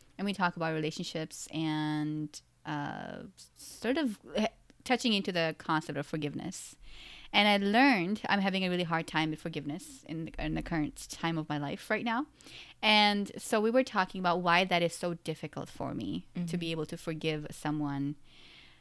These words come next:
Speaker 1: One of the issues that I'm having is a lack of communication in that. So the person who I'm dealing with is not communicating the way that I communicate, or not communicating at all,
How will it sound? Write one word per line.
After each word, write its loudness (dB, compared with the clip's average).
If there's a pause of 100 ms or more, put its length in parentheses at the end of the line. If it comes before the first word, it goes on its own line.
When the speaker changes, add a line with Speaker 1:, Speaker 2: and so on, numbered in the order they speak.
(160)
Speaker 1:
One 8
of 8
the 6
issues 2
that 6
I'm 2
having 0
is 0
a 2
lack 0
of -8
communication -4
in -2
that. -8 (540)
So 0 (180)
the -2
person -2
who 0
I'm 2 (120)
dealing 8
with 8
is 0
not 2
communicating -2
the -2
way -2
that -4
I 0
communicate, -6
or -2
not -4
communicating 0
at 2
all, 6